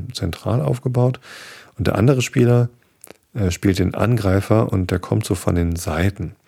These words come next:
Und die Spielfiguren können ziehen wie Türme im Schach, also, na, äh,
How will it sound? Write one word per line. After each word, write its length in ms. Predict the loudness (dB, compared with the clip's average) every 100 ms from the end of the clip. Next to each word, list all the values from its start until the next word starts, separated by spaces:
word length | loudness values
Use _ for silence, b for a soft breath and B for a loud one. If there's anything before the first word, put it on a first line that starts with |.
| B B B B B B B B B B B B B _
Und 300 | 0 2 2
die 80 | 0
Spielfiguren 1000 | -2 0 0 0 -4 0 4 4 4 0 -4
können 280 | -4 -2 0
ziehen 380 | 0 2 2 2
wie 160 | 0
Türme 400 | -2 0 2 2
im 120 | 2 0
Schach, 320 | -2 -4 -2
also, 400 | 0 2 2 0 _ _ _ _ _ _ _ _ _ _ _ _ _ _ -4
na, 140 | -2
äh, 340 | 0 -2 -2